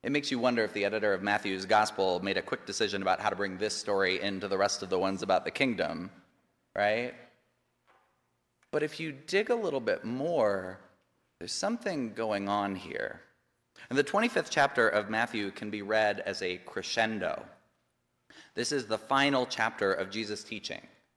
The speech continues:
Chapter twenty-six, <clears throat> it'll see Jesus be arrested. And this odd little story about bridesmaids, it, it echoes in the story that is coming in the next chapter.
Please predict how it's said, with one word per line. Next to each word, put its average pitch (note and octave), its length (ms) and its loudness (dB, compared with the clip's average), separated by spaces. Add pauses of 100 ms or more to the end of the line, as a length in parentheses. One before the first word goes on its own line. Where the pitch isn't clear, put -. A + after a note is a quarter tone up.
(260)
Chapter B2+ 380 -2
twenty-six, B2 960 2 (580)
<clears throat> - 560 -20
it'll A#2 220 4
see C3 240 -4
Jesus A2 380 -4
be G#2+ 340 -4
arrested. - 600 0 (800)
And A2 100 -6
this B2+ 240 -2
odd B2+ 320 8
little B2 220 2
story A#2+ 340 4
about G#2 300 6
bridesmaids, G#2+ 960 2
it, - 220 -4
it A2+ 360 -6
echoes - 800 -2 (240)
in A2+ 100 0
the A2+ 80 -2
story B2+ 400 2
that G#2 140 0
is G2+ 100 -4
coming F#2+ 540 0
in G#2 140 -2
the A2 60 0
next G#2+ 320 -2
chapter. - 600 -2